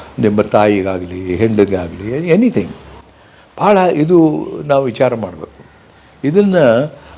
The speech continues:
ಒಳ್ಳೆ ಆ್ಯಕ್ಟರ್ಸ್ ಇದ್ದರೆ ಒಳ್ಳೆ ಆ್ಯಕ್ಟಿಂಗ್ ಅಂದರೆ ಏನು ಅರ್ಥ ಆಗ್ತದೆ. ಆವಾಗ ಈ, ಈಗ ನಮ್ಮ ಗಿರೀಶ್ ಕಾಸರವಳ್ಳಿ ಹೇಳ್ತಿರ್ತಾನೆ, "ಈಗ ಒಂದು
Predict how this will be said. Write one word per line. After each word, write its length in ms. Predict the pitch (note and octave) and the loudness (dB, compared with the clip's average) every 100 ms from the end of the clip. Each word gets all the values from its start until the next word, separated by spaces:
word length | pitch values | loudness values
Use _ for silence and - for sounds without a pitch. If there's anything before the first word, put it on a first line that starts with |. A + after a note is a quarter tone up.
| - | 0
ಒಳ್ಳೆ 280 | A2+ C#3+ D#3 | 4 6 4
ಆ್ಯಕ್ಟರ್ಸ್ 600 | B2 B2+ - D#3+ B2+ - | 4 2 4 2 4 2
ಇದ್ದರೆ 540 | G#2+ G#2 G2+ G#2 B2+ - - - - - F#2 | 0 2 2 0 -2 -8 -18 -20 -20 -10 0
ಒಳ್ಳೆ 360 | A2+ C3 D3 | 2 6 6
ಆ್ಯಕ್ಟಿಂಗ್ 540 | G#2 A2+ A2 - C#3+ B2+ | 6 2 0 -4 0 2
ಅಂದರೆ 340 | B2 A#2+ B2 | 2 2 2
ಏನು 220 | A#2 A#2+ | 2 2
ಅರ್ಥ 240 | A2+ - A#2 | 0 -2 -2
ಆಗ್ತದೆ. 540 | G2+ - E2+ C2+ - - - | -4 -2 -6 -6 -12 -20 -2
ಆವಾಗ 280 | A2+ A#2 A2 | 2 4 2
ಈ, 160 | A2 G2+ - - - - - | -2 -4 -10 -20 -20 -20 -12
ಈಗ 140 | G2 G2 | -4 -2
ನಮ್ಮ 280 | A2 G#2+ A2 | 0 0 2
ಗಿರೀಶ್ 260 | A#2+ A#2 | 2 2
ಕಾಸರವಳ್ಳಿ 500 | - A2+ B2+ A2+ A2+ | 2 0 2 0 2
ಹೇಳ್ತಿರ್ತಾನೆ, 720 | G#2+ G2+ F#2+ - G#2+ - C3+ | 0 0 0 0 -2 0 0
"ಈಗ 100 | B2+ | 4
ಒಂದು 460 | A#2 A2+ A#2 A2+ | 4 4 0 -6